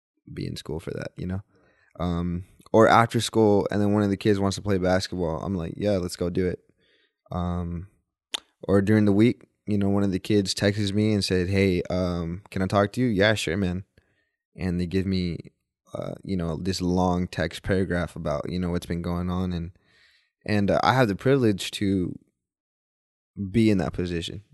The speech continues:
you know, to be in a position to where my, my words and what I say bring some sort of, um,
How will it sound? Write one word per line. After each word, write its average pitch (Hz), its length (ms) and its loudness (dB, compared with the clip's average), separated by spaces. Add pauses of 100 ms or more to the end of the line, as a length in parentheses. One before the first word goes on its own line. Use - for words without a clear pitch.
(140)
you 95 160 0
know, 90 140 2
to - 140 -6
be 98 160 4
in 101 80 6
a 95 40 4
position 95 500 2
to 85 120 -4
where 87 320 2
my, 92 500 -2 (960)
my 95 240 4
words 107 460 8
and 101 160 2
what 101 100 6
I 92 100 4
say 104 640 2
bring 101 480 0
some 104 340 0
sort 101 320 0
of, 92 360 0 (200)
um, 82 500 -6